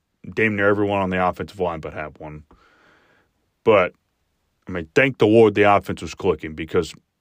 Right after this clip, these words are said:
more times than not throughout the game, it seemed like we had to start first and twenty or second and fifteen, or we just had second longs we had to work through, but we did it. And as for the timeouts, I know that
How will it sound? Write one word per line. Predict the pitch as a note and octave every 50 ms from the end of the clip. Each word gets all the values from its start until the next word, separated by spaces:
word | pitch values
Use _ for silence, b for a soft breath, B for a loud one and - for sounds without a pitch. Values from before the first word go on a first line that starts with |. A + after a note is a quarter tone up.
| _ _
more | F#2+ F#2 F#2 G2+ A#2 B2 A#2+
times | - A#2+ A#2 A2+ G#2+ -
than | - F#2+ F2+
not | G2 A#2 B2 A2 F#2+ F#2 G2+ - _ _ b b b b b b b b
throughout | - A2 G2+ F2 -
the | -
game, | - F#2 F2+ F#2+ G2+ G#2
it | G#2 -
seemed | - - G#2+ G#2 G2+ G2+
like | G2 G#2 G2 F#2+ F#2 - _
we | - G2 G2 G2 G2 G2 F#2+
had | F#2+ F#2+ F2+
to | F2+
start | - - G2 F2 E2
first | - F#2 F2 - -
and | F#2+ E2+
twenty | - - C#3 C#3 C3+ A#2 F2+ D#2+ D#2 b b b b b b b -
or | G2+ F#2 E2+ E2+ E2+ E2+ E2
second | - - - F2+ E2 - G#2 F#2
and | F#2
fifteen, | - G#2+ G2 - - C3+ C#3+ C#3+ C3 A#2+ A2 G2 F#2 F2
or | E2+ E2+ F2 E2+
we | F2 F#2 F#2+
just | F#2+ -
had | A2+ G#2 -
second | - - A2+ G#2 A#2 -
longs | G#2+ A2 A2+ A2 G#2+ G2 -
we | G#2+
had | G2+
to | F#2+ F#2+
work | G2+ A2+ A2+ -
through, | - F#2+
but | F2+ G2 F#2
we | F#2 F2+
did | F#2 A#2+ A#2+ F#2+
it. | E2+ - _ _ _ b b b b b b b b b b b b b b b b b b b b b b b b b b
And | - A2
as | A#2+ C#3+ D3
for | - - C#3
the | A#2
timeouts, | - - B2 B2 B2 A#2 A2+ A2 A2 A2 A2 - - - -
I | G#2+ G#2
know | G#2+ A2+ A2
that | G#2 F#2 -